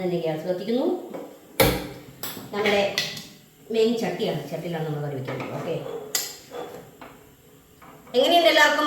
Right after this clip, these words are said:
മഴയൊക്കെ അടിപൊളിയാണോ? സുഖമായിട്ടിരിക്കണോ എല്ലാവരും? എല്ലാവരും ഹാപ്പിയായിട്ട് സന്തോഷമായിട്ട് ഇരിക്കും കേട്ടോ. നമ്മുടെ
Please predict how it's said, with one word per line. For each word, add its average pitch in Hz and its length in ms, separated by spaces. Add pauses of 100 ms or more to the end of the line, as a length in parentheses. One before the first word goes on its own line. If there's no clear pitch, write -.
മഴയൊക്കെ 277 400 (420)
അടിപൊളിയാണോ? 262 500 (440)
സുഖമായിട്ടിരിക്കണോ 247 560
എല്ലാവരും? 165 260 (1400)
എല്ലാവരും 208 260
ഹാപ്പിയായിട്ട് 208 400
സന്തോഷമായിട്ട് 185 440
ഇരിക്കും 156 180
കേട്ടോ. 156 140 (2250)
നമ്മുടെ 226 200